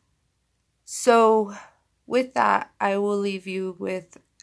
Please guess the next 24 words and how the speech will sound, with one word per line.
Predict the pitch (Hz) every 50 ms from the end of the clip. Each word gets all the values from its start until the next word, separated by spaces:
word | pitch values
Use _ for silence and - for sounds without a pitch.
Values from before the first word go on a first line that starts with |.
| _ _ -
a | 202 190 190
hope | 165 165 202 180 185 185 _ - -
that | - - - - -
you | 196 190 196 220 185 180
<laughs> | 175 -
do | 208 202 190
feel | 185 - - 196 185 185 185
some | 185 - - 185 190 196
sort | - - 185 185 175
of | 190 180 - - -
enlightenment | - 190 185 180 175 180 - - 185 185 - - -
with | 190 190 - _ _ _ _ _ _ _
this | - 196 185 185 - - - - _ _ _ _ _ _ _ _ _ _
small | - - - - 262 269 269 269 269 269
disclosure | - 220 226 220 - - - 202 190 190 190 185 185 185 175 170 180 - - _ _ _ _ -
of | - 196 190 185
what | 190 185 175 185
I | 185 180
will | 180 175 175 180
be | 185 185
starting | 180 - - 185 185 185 180 180
these | 180 190 185 -
podcasts | - - - 180 175 - - - 190 180 160 - - 196
on. | - 90 90 - 175 170